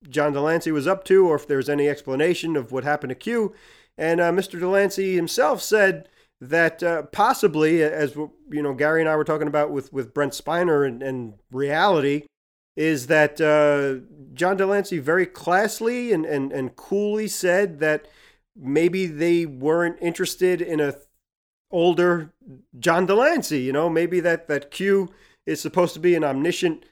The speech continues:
character and, and he doesn't age and, and he's a godlike character. Uh, so de Lancie was just like, matter of factly, didn't have a chip on his shoulder or, or, or feel slighted or anything like that. He just said, "They never contacted me."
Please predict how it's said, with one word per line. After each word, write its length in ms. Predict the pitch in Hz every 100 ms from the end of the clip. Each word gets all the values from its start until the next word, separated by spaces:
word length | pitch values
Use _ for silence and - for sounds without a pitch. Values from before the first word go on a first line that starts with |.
| _ -
character 680 | 190 196 190 190 196 196
and, 180 | 156 139
and 160 | 147 143
he 60 |
doesn't 260 | 131 131 131
age 540 | 170 202 196 190 143
and, 320 | 143 131 123 139
and 340 | 143 127 123
he's 160 | 127 123
a 60 |
godlike 760 | 110 156 143 160 156 160 175 -
character. 640 | 180 196 208 220 220 214 - _ _ -
Uh, 360 | 147 151 147 147
so 340 | 170 165 160
de 320 | - - 165
Lancie 380 | 185 226 220 202
was 360 | 175 180 165 -
just 200 | 165 175
like, 160 | 170
matter 640 | 180 156 147 147 160 185 175
of 80 |
factly, 500 | - 190 202 208 226
didn't 240 | 170 165 160
have 160 | 151
a 180 | 139 123 107 110 _ _ -
chip 180 | 190
on 100 | 180
his 100 | 175
shoulder 380 | - 185 208 214
or, 260 | 170 139 135
or, 340 | 135 131 131
or 40 | 123
feel 240 | 151 147
slighted 480 | - 143 175 196 170
or 120 | 170
anything 260 | 302 202 151
like 160 | 139
that. 180 | 139 147
He 60 | 160
just 140 | 170
said, 140 | 185
"They 80 | 185
never 200 | 202 190
contacted 640 | 185 202 214 160 147 127
me." 180 | 123 120